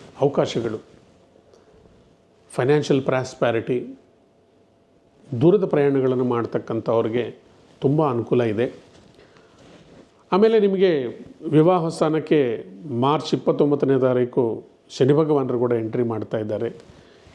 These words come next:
ಏಳನೇ ಮನೆಯಲ್ಲಿ ಶನಿ ಭಗವಾನರು ಇರುವಾಗ ಸ್ವಲ್ಪ ಶಾರ್ಟ್ ಜರ್ನೀಸ್ ಮತ್ತು ಸ್ಥಳ ಬದಲಾವಣೆಗಳು, ಉದ್ಯೋಗದಲ್ಲಿ ಒಂದು ಆಫೀಸಿಂದ ಇನ್ನೊಂದು ಆಫೀಸ್ಗೆ ಟ್ರಾನ್ಸ್‌ಫರ್ ಆಗ್ತಕ್ಕಂಥವ್ರು, ಸರ್ಕಾರದ ಸೇವೆ ಮಾಡ್ತಾ ಇರ್ತಕ್ಕಂಥವ್ರಿಗೆ ಸ್ವಲ್ಪ,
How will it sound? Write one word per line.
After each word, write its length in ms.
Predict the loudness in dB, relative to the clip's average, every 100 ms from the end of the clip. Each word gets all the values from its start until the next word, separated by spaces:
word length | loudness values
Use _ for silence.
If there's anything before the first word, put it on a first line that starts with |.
| -8
ಏಳನೇ 300 | 0 4 4
ಮನೆಯಲ್ಲಿ 360 | 2 2 0 0
ಶನಿ 180 | 2 2
ಭಗವಾನರು 440 | 2 2 2 2
ಇರುವಾಗ 360 | 2 2 2 2 0 -2 -10
ಸ್ವಲ್ಪ 260 | -4 -2 2 2 2 -4 -8 -16
ಶಾರ್ಟ್ 460 | -2 0 0 0
ಜರ್ನೀಸ್ 580 | 0 2 2 0 -2 -14 _ _ _ _ _
ಮತ್ತು 300 | -2 0 0
ಸ್ಥಳ 280 | 0 0 0
ಬದಲಾವಣೆಗಳು, 800 | 0 0 -2 -2 -2 -2 -2 -2 -8 -20 _ _ _ -6
ಉದ್ಯೋಗದಲ್ಲಿ 960 | 2 4 4 4 2 2 0 -4 -6 -4
ಒಂದು 200 | 0 0
ಆಫೀಸಿಂದ 380 | 2 2 2 0
ಇನ್ನೊಂದು 300 | 0 0 0
ಆಫೀಸ್ಗೆ 320 | 0 0 -2
ಟ್ರಾನ್ಸ್‌ಫರ್ 500 | 0 -2 0 0 0
ಆಗ್ತಕ್ಕಂಥವ್ರು, 800 | 0 -4 -6 -6 -4 -4 -4 -8 -18 -20 -20 -20 -10
ಸರ್ಕಾರದ 560 | -2 -2 2 2 2
ಸೇವೆ 300 | 2 2 4
ಮಾಡ್ತಾ 400 | 2 0 0 0
ಇರ್ತಕ್ಕಂಥವ್ರಿಗೆ 800 | 0 -2 -4 -2 -2 0 0 0
ಸ್ವಲ್ಪ, 280 | 0 0